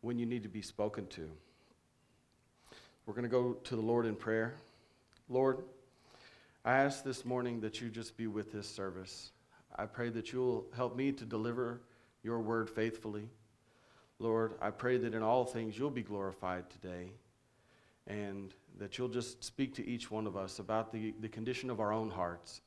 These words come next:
and let us know what we need from you, Lord, and let us just be humbled, and let us just freely take what you have to give. It, it's a price that you've already paid for us, Lord, and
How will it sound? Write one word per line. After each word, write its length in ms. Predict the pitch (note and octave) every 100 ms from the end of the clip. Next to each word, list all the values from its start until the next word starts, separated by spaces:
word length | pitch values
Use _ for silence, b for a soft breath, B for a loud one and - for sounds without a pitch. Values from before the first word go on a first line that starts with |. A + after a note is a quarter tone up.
| -
and 320 | G2+ G2+ G2
let 200 | A2+ B2+
us 180 | B2+ B2+
know 160 | B2
what 260 | A#2 A#2 A2+
we 120 | A#2+
need 240 | A#2 A2 G#2
from 220 | G2+ G2+
you, 120 | G2
Lord, 300 | F#2 F#2+ G2
and 160 | G#2+ G#2+
let 160 | A#2+
us 180 | A2+ -
just 320 | - A2+ -
be 80 | A#2+
humbled, 440 | G#2+ A#2+ A#2 A#2+ - B B B B -
and 100 | A2
let 140 | A#2+
us 220 | A#2 A2
just 280 | - A#2 -
freely 260 | C3 C3+ B2
take 340 | - G#2 G#2 -
what 160 | F2
you 80 | G2+
have 240 | F#2 F#2 F2+
to 80 |
give. 320 | F2+ F#2 E2+ E2+ - _ B B B B
It, 200 | G#2 G2+
it's 200 | G2+ G2+
a 120 | G#2 G2
price 380 | - A2+ B2
that 180 | - A2+
you've 140 | A#2+ A#2
already 240 | A2+ A2
paid 300 | A2 A2 A2+
for 300 | A2+ A2 G#2+
us, 140 | G#2+ G#2+
Lord, 300 | A2 A2 G2+
and 260 | G2+ F#2+